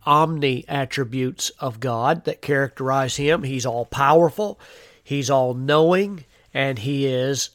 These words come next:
everywhere present. So all-powerful is omnipotent, all-knowing is omniscient, and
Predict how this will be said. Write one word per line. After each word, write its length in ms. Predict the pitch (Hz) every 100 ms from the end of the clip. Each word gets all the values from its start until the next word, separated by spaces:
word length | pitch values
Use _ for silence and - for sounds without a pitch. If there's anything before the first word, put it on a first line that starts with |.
| _ _
everywhere 680 | 170 170 147 135 127 123 131
present. 580 | - - 151 131 127 107 _ _ -
So 220 | - 156 143
all-powerful 840 | 151 147 151 151 165 180 208 214 233
is 180 | 143
omnipotent, 840 | 143 123 127 160 196 180 233 254 - _ _ _ _ _ -
all-knowing 800 | 143 135 131 147 160 185 185 226
is 200 | 170 139
omniscient, 840 | 143 131 131 170 170 185 185 - - _ _ _ _
and 360 | 156 139 135